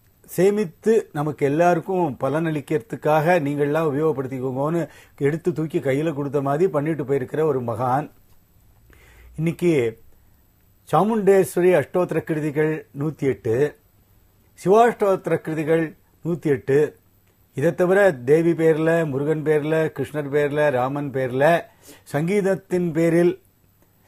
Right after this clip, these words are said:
இப்படி சுப்பிரமணிய சுவாமி பேர்ல,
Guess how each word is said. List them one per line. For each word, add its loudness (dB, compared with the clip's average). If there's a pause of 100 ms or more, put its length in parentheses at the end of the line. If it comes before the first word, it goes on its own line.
(240)
இப்படி 0 (500)
சுப்பிரமணிய 0
சுவாமி -2
பேர்ல, 2